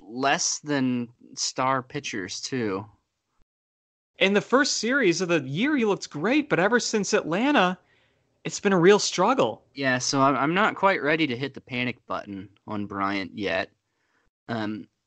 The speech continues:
Speaker 1: uh, mainly, I'm just happy that he's healthy right now, or at least I hope he's healthy.
Speaker 2: We
Speaker 1: I would,
Speaker 2: think.
Speaker 1: I would hope that he's not withholding anything from us. Um, so, yeah, it's still early enough that I'm not ready to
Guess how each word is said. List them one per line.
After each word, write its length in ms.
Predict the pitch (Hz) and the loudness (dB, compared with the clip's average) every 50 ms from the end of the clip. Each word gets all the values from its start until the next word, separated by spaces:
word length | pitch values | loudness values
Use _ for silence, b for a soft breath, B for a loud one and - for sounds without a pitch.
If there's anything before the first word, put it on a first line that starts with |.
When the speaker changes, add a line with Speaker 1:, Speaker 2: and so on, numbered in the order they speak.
| _ _ - | _ _ -20
Speaker 1:
uh, 100 | 98 92 - _ _ | -20 -20 -20 _ _
mainly, 480 | - 120 131 143 175 196 185 170 156 143 | -2 0 2 2 4 4 4 4 4 4
I'm 120 | 135 139 | 4 2
just 220 | 131 131 127 - - | 0 -2 -6 -4 -4
happy 280 | 135 127 127 131 135 | -4 -4 -4 -4 -4
that 140 | 123 120 113 | -4 -4 -4
he's 200 | 113 101 - - | -4 -6 -8 -8
healthy 420 | - - - 143 135 - - 110 | -8 -6 -6 -6 -6 -6 -10 -8
right 300 | 98 98 98 98 98 - | -4 -2 -2 -2 -2 -4
now, 240 | 104 107 107 101 101 | -6 -6 -6 -4 -4
or 100 | 107 104 | -4 -4
at 140 | 101 76 - | -6 -6 -6
least 420 | 110 120 120 107 - - _ _ _ _ _ _ | -6 -4 -4 -4 -6 -6 _ _ _ _ _ _
I 120 | - 98 95 | -12 -12 -10
hope 280 | 101 113 123 156 - | -6 -4 -4 -4 -4
he's 180 | - 110 95 - | -4 -8 -6 -6
healthy. 360 | 101 92 90 92 127 120 104 | -6 -6 -4 -4 -4 -4 -2
Speaker 2:
We 60 | 101 | 0
Speaker 1:
I 80 | 98 95 | 0 2
would, 80 | - 208 | 4 4
Speaker 2:
think. 180 | 226 175 127 | 4 2 2
Speaker 1:
I 100 | - 113 | 0 -2
would 140 | 110 107 - _ | -2 -4 -2 _
hope 220 | 170 185 185 - | 0 0 0 2
that 100 | - 131 | 0 2
he's 180 | 127 120 113 123 | 2 2 2 2
not 200 | 127 131 123 - | 2 2 2 2
withholding 720 | 113 113 - - - 139 139 131 120 110 104 101 101 104 101 - | -2 -2 -2 -2 -2 0 0 0 0 0 -2 -2 -2 -4 -6 -6
anything 520 | 101 113 110 104 101 - 117 101 95 92 87 | -4 -4 -4 -4 -6 -6 -6 -4 -4 -6 -8
from 300 | - - 113 107 101 98 | -6 -4 -2 -2 0 -2
us. 360 | 98 101 - - - - b b b b b b b b b b b b b b _ - | -2 -2 -2 -4 -4 -4 b b b b b b b b b b b b b b _ -2
Um, 420 | 127 123 123 123 117 117 113 98 | 0 2 2 2 2 0 -2 -2
so, 300 | - - - 147 143 139 | -2 0 2 4 4 4
yeah, 460 | 143 139 147 147 127 120 131 131 127 110 _ | 4 2 0 0 0 0 -2 -2 -4 0 _
it's 180 | 156 156 156 | 0 2 2
still 480 | - - - - - 175 175 185 202 - | 0 0 0 -2 0 2 2 2 2 2
early 340 | 147 160 175 175 170 170 165 | 0 0 0 2 2 2 2
enough 360 | 156 151 143 139 143 139 - | 4 4 4 4 2 0 -2
that 140 | _ 143 131 | _ -2 0
I'm 260 | 131 131 131 131 127 _ - | 0 0 0 -2 -4 _ -4
not 340 | 135 139 135 143 135 - 117 | -2 0 0 0 -2 -2 -2
ready 360 | 131 131 131 127 135 131 127 | -2 0 0 0 0 -2 -2
to 260 | 127 120 120 117 113 | -2 -2 -2 -4 -4